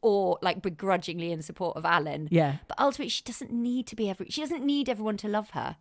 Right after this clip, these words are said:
Speaker 2: No.
Speaker 1: And
Speaker 2: And
Speaker 1: that's
Speaker 2: also,
Speaker 1: such a
Speaker 2: because
Speaker 1: great
Speaker 2: she's married to the
Speaker 1: quality.
Speaker 2: vicar,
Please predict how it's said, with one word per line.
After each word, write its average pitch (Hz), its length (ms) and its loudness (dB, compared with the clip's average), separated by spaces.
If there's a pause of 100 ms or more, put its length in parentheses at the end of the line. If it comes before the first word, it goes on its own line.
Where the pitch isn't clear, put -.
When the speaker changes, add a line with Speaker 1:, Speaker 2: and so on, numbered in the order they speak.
(160)
Speaker 2:
No. 185 320 8 (720)
Speaker 1:
And 220 160 -2
Speaker 2:
And - 80 -
Speaker 1:
that's 233 100 10
Speaker 2:
also, 269 300 12
Speaker 1:
such 190 140 6
a - 20 2
Speaker 2:
because 285 240 8
Speaker 1:
great 185 140 4
Speaker 2:
she's 247 180 4
married 214 360 6
to - 80 0
the 190 100 4
Speaker 1:
quality. 190 140 4
Speaker 2:
vicar, 123 320 2